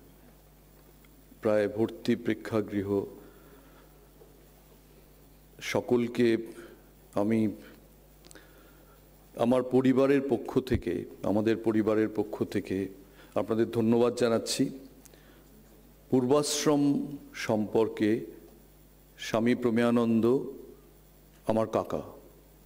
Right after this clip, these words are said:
আমার বাবারা আট ভাই, উনি ছ নম্বর, ষষ্ঠ। এই আজকের এই সন্ধ্যায় আসার আগে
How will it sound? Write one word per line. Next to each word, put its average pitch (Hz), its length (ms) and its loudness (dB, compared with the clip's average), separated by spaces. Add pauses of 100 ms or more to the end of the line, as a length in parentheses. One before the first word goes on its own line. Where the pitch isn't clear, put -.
(420)
আমার 110 220 0
বাবারা 117 640 0 (200)
আট 110 340 0
ভাই, 110 300 2 (160)
উনি 117 360 2 (220)
ছ - 160 -2
নম্বর, 98 500 -2
ষষ্ঠ। - 540 -4 (3750)
এই 131 320 4 (260)
আজকের - 460 2
এই 135 380 4 (200)
সন্ধ্যায় 120 600 4
আসার 113 400 2
আগে 117 400 2